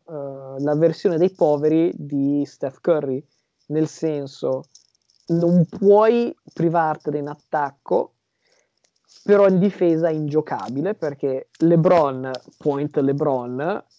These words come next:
metteva sempre, eh, Lou Williams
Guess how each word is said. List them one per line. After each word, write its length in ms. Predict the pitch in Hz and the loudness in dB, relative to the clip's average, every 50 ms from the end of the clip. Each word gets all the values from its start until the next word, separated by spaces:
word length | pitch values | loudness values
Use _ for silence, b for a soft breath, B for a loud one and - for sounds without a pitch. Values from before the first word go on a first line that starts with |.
| _ _ _ _ _ _ _ _ _ _ - - | _ _ _ _ _ _ _ _ _ _ -16 -8
metteva 800 | - 156 160 151 - - - 190 175 156 143 147 139 135 127 - _ _ _ _ _ _ _ _ _ _ _ - | -6 -4 -4 -4 -2 2 4 4 4 4 2 0 -2 -2 -4 -6 _ _ _ _ _ _ _ _ _ _ _ -20
sempre, 960 | - - - - - - 190 170 156 147 139 - 151 143 139 135 127 - _ _ _ _ _ _ _ _ _ _ _ - | -20 -20 -20 -4 2 4 4 4 2 0 -4 -6 -4 -4 -2 -4 -4 -8 _ _ _ _ _ _ _ _ _ _ _ -12
eh, 480 | 151 143 139 135 131 135 131 131 131 - - - - - - _ _ _ _ _ _ _ _ _ | -10 -8 -8 -8 -8 -10 -10 -12 -14 -16 -18 -20 -20 -20 -20 _ _ _ _ _ _ _ _ _
Lou 200 | - 165 175 170 175 | -2 2 4 4 6
Williams 500 | 175 165 151 143 139 139 139 139 - | 6 4 4 2 2 0 -4 -8 -10